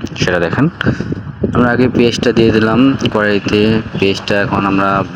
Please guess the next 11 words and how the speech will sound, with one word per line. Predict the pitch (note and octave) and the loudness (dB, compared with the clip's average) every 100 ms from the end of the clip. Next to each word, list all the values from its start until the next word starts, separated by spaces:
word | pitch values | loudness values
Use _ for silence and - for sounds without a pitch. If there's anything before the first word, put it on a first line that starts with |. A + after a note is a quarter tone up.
| - | -6
ভাজে | F2 F#2 F#2 F#2+ | -2 -2 0 2
নিব, | F#2+ F#2+ A#2 D#3 | 2 4 2 0
সুন্দরভাবে | - G2 F#2+ F#2+ F#2+ G2 G2 | -2 0 2 2 2 0 -2
কষায় | - G2 | -2 0
নিব। | F#2+ G#2 G#2 | 2 2 2
পেঁয়াজ, | F#2+ F2+ F#2 F2+ - - F#2+ | 2 4 2 0 -8 -12 -6
তারপরে | F2+ - F2+ F2 E2+ E2 D#2 - - - - F#2 | -6 -2 0 2 2 0 -4 -10 -20 -20 -6 0
মরিচ | F#2 F#2 F#2+ - - | 2 2 0 -4 -6
এগুলো | - F#2+ | -2 0
দিয়ে | F2+ F2+ | 2 0
দিছি। | F2+ - | 0 0